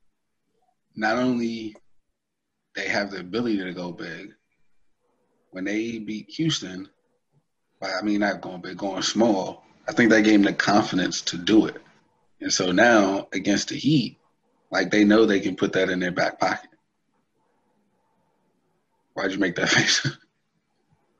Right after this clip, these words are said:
You on mute. You on mute, buddy.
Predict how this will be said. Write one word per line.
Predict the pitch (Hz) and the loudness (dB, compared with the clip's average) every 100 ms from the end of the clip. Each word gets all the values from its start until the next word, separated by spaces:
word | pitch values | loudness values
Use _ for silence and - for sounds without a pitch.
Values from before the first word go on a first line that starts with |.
| _ _ _ _ _ _ _ - | _ _ _ _ _ _ _ -8
You | 95 | -4
on | 87 | 0
mute. | 90 85 _ _ _ _ _ _ _ _ _ _ _ _ _ _ _ _ _ - _ _ _ _ - - _ _ _ _ _ _ _ _ _ _ _ _ _ _ _ _ _ | -2 -4 _ _ _ _ _ _ _ _ _ _ _ _ _ _ _ _ _ -20 _ _ _ _ -14 -14 _ _ _ _ _ _ _ _ _ _ _ _ _ _ _ _ _
You | - 101 | 0 4
on | 107 | 4
mute, | 110 101 | 6 4
buddy. | 98 95 95 | 2 0 -2